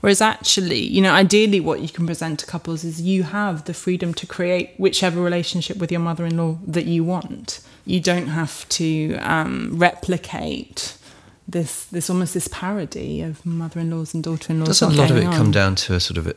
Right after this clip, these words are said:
Speaker 2: addiction to being right about things, or to, to, to have, um, an attachment to the rightness of my
Speaker 1: Yeah.
Speaker 2: own family experience?
Speaker 1: Yeah.
Speaker 2: Or is that something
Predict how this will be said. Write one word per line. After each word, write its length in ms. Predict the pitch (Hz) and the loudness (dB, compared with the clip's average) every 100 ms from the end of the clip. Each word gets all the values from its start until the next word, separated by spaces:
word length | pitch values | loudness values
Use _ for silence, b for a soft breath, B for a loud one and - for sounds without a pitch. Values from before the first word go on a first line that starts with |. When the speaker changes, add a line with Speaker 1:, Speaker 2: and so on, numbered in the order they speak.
| - | -4
Speaker 2:
addiction 520 | 95 87 95 - 95 82 | -2 0 0 0 -2 -2
to 100 | - | -2
being 300 | 85 82 80 | 0 0 4
right 340 | 87 85 - | 4 4 2
about 300 | 80 78 85 | -2 -4 -4
things, 320 | - 76 73 | -6 -4 -4
or 120 | 78 76 | -4 -2
to, 260 | - 85 | -2 -2
to, 340 | - - 87 80 | -4 -2 -2 -2
to 280 | - - 78 | -4 -4 0
have, 400 | 85 80 - - - | 0 -2 -6 -10 -4
um, 600 | 92 82 80 80 80 82 - - - | -2 0 0 -2 -4 -8 -6 -8 -2
an 80 | 92 | -2
attachment 680 | 80 - - - 85 78 - | 0 0 0 -2 -2 -4 0
to 220 | - 85 | 0 2
the 120 | 80 | 0
rightness 960 | 85 85 85 82 - - 82 78 - - - | 2 2 2 2 -2 -6 -4 2 4 2 0
of 420 | 80 76 87 - - | -4 -4 -6 -12 -12
my 280 | - 87 78 | -2 0 2
Speaker 1:
Yeah. 240 | 78 78 80 | 0 -2 0
Speaker 2:
own 240 | 78 78 | 0 0
family 340 | - 82 80 76 | -2 -2 -2 0
experience? 720 | - - 87 190 175 160 - | 0 2 2 2 2 4 2
Speaker 1:
Yeah. 60 | 80 | 2
Speaker 2:
Or 100 | 85 - B B B B B B _ _ _ _ | -8 -12 B B B B B B _ _ _ _
is 80 | - | -8
that 140 | 123 - | 0 0
something 560 | 120 98 98 92 117 | 0 -2 -2 -4 -6